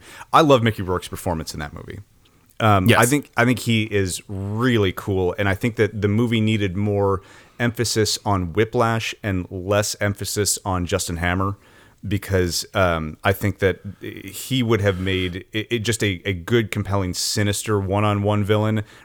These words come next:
Speaker 1: rather than, like, this, you know, arms race essentially that's going on in the background. I, I don't know. I, um, I think
Speaker 2: I
Speaker 1: that Iron Man two needed to be lower stakes than it was.
Speaker 2: I,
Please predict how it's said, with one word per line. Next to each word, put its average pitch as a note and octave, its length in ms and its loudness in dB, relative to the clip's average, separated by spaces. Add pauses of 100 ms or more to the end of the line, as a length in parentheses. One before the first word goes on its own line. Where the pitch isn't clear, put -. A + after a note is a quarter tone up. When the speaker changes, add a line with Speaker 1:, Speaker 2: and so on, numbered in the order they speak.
Speaker 1:
rather G#2 320 4
than, G2 220 0
like, F2+ 360 -4
this, - 560 -6
you G2 80 -8
know, D#2+ 300 -4 (460)
arms G2 340 2
race E2 260 0
essentially F2+ 440 0
that's E2+ 180 -2
going F2+ 200 0
on E2+ 140 0
in D#2+ 60 -4
the D#2 60 -6
background. D#2+ 440 -4
I, F2+ 300 0
I - 20 4
don't F2 120 -2
know. D#2 180 -4 (100)
I, F2 280 -2
um, D#2+ 440 -6 (160)
I A2+ 80 4
think B2 140 2
Speaker 2:
I A#2+ 60 6
Speaker 1:
that - 200 0 (280)
Iron A#2+ 220 4
Man G2+ 160 0
two - 140 -4
needed F2 220 -6
to E2+ 60 -8
be F2 100 -6
lower E2 240 -4
stakes - 340 -8
than D#2+ 80 -8
it C2 100 -14
was. D#2+ 280 -8 (640)
Speaker 2:
I, E3+ 600 0